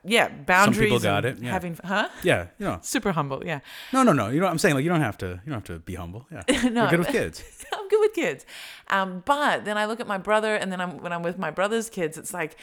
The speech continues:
Speaker 1: having your own kids is a totally different thing. Like, having them
Speaker 2: Yeah.
Speaker 1: around you all the time.
Speaker 2: Yeah.
Speaker 1: You just don't, like, I think, and because they're yours, you have a different set of expectations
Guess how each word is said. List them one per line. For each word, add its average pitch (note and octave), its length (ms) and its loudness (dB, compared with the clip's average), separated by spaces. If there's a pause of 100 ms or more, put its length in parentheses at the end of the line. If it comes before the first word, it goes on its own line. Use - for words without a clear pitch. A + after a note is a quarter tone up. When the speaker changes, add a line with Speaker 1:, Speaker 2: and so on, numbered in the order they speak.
(140)
Speaker 1:
having A#3 260 -2
your A#3 160 -4
own E3+ 120 -6
kids E3 180 -8
is D3 100 -10
a C#3+ 40 -8
totally C3+ 480 -8
different A#2 380 -14
thing. E2+ 280 -10
Like, C#3 140 -2
having E3+ 260 -2
them G3+ 100 0
Speaker 2:
Yeah. F3 60 -6
Speaker 1:
around C#3 260 -4
you C#3 160 -12
all C#3 180 -2
the C3 100 -4
time. F2+ 520 -8 (1300)
Speaker 2:
Yeah. C3+ 460 0 (340)
Speaker 1:
You F3 180 -4
just F#3+ 240 -4
don't, F3+ 320 2 (360)
like, D3 600 -2 (160)
I D#3 80 -2
think, F3+ 440 -6
and E3+ 120 2
because E3+ 300 -2
they're D3+ 140 2
yours, B2+ 1000 0
you D3 200 -8
have C#3+ 320 0
a C#3 60 -4
different C3+ 440 -10
set C3+ 160 -6
of B2+ 100 -4
expectations B2 1300 -8